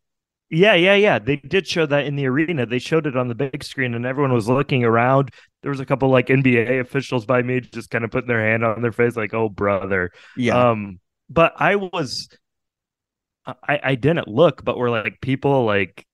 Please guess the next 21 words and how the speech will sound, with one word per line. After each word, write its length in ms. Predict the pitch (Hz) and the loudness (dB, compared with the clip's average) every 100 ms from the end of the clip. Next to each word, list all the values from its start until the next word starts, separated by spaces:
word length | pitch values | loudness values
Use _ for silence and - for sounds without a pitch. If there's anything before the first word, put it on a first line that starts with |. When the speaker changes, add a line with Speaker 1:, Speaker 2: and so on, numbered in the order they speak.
| _ | _
Speaker 1:
taking, 360 | - 117 117 110 | -8 -6 -6 -6
like, 160 | 107 113 | -4 -6
a 60 | |
screenshot 800 | - - - 104 110 110 127 127 | -10 -12 -8 -4 -4 0 0 2
of 120 | 123 | 0
that 220 | 120 131 113 | 0 0 -2
and 140 | 92 | -6
showing 440 | - - 107 127 | -6 -4 -2 0
it? 120 | 139 110 | 0 -2
Like, 160 | 110 | -4
could 160 | - 113 | -4 -2
you 120 | 135 | -2
tell 340 | - - 113 127 | -2 -2 0 2
what 160 | 123 | 0
the 120 | 120 | 0
order 300 | 101 117 113 | 0 0 0
was? 640 | 92 90 85 107 139 - - _ _ _ _ | -2 -4 -4 -6 -6 -14 -20 _ _ _ _
Speaker 2:
I 160 | 143 170 | 0 0
couldn't, 580 | - 214 185 190 180 - | 2 2 2 0 -4 -4
whenever 440 | 143 139 135 135 | -2 0 2 2
it 160 | 135 | 0